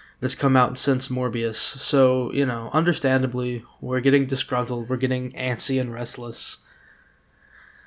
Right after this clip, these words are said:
So, uh, we decided to take <laughs> th-, this brief break between, um,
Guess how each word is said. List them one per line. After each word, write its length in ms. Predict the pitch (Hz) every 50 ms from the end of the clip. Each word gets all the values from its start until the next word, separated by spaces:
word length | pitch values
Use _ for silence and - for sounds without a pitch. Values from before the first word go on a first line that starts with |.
| _ _ _ _ _
So, 360 | - - - 160 156 156 156 -
uh, 380 | 151 156 151 147 147 143 135 - - - - - -
we 100 | 151 147
decided 360 | 139 131 - 147 151 147 139
to 100 | 131 127
take 260 | - - 151 139 -
<laughs> 20 | -
th-, 140 | 131 - - - - - - -
this 300 | - 151 131 143 131 -
brief 400 | 123 127 139 139 147 156 156 -
break 580 | - 131 123 120 131 156 160 - - - - _ _ _ _ _ _ _ _ _ _ - _ _ _ -
between, 640 | - 135 131 - - 135 135 135 131 135 131 127 127
um, 680 | - 127 123 123 123 123 123 120 120 117 117 117 117